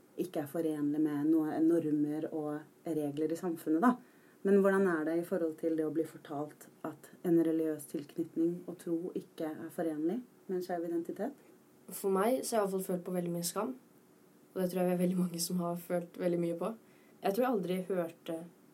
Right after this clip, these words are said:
Speaker 2: i en kristen setning at det å være skeiv var innenfor. Jeg hørte alltid at det bare var synd og feil. Eh, så det,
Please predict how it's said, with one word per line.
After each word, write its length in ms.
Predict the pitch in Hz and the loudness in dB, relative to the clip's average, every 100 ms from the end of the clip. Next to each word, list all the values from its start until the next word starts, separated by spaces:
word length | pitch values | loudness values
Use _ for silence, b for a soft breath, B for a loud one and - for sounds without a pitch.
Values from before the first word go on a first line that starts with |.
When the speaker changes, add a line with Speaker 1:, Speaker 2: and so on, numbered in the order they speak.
| - - - - - | -20 -20 -20 -14 -4
Speaker 2:
i 160 | 185 | 0
en 140 | 170 180 | 0 0
kristen 320 | 185 185 175 | -2 -2 -4
setning 340 | 175 185 214 - - - | -4 -6 -6 -8 -18 -10
at 80 | 185 180 | -8 -4
det 80 | 175 | -2
å 60 | |
være 180 | 175 175 | 0 -2
skeiv 280 | 175 175 175 170 | -2 -4 -4 -4
var 320 | 170 165 165 | -4 -4 -4
innenfor. 460 | 175 160 151 - - - | -6 -8 -6 -6 -6 -10
Jeg 80 | 185 | -6
hørte 200 | 190 185 | -6 -4
alltid 360 | 175 170 - 190 | -4 -4 -6 -6
at 80 | 180 | -4
det 60 | 180 | -6
bare 180 | 170 | -4
var 140 | 175 175 | -4 -2
synd 240 | - 185 196 | -2 0 0
og 60 | 185 | -2
feil. 220 | 190 233 - - - - | -4 -4 -8 -20 -20 -14
Eh, 160 | - 165 180 | -8 -8 -8
så 160 | - 180 | -6 -2
det, 140 | 175 | 2